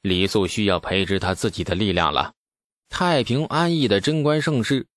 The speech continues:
是让普通百姓享受的，而他既然已经身处朝堂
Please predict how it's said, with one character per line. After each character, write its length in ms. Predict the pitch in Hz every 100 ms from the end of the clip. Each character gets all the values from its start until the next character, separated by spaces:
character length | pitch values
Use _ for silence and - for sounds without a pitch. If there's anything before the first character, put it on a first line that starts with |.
| _ - -
是 240 | - 160
让 180 | 151 135
普 220 | 107 90
通 180 | 101 151
百 180 | 104 87
姓 180 | 147 135
享 260 | - 82
受 220 | 82 170 107
的， 200 | 82 - _ _
而 180 | 117 160
他 420 | - 175 175 170
既 200 | - 147
然 240 | 113 147 143
已 180 | 87
经 180 | 101 151
身 280 | - 185 165
处 200 | - 80
朝 200 | 98 120
堂 260 | 98 123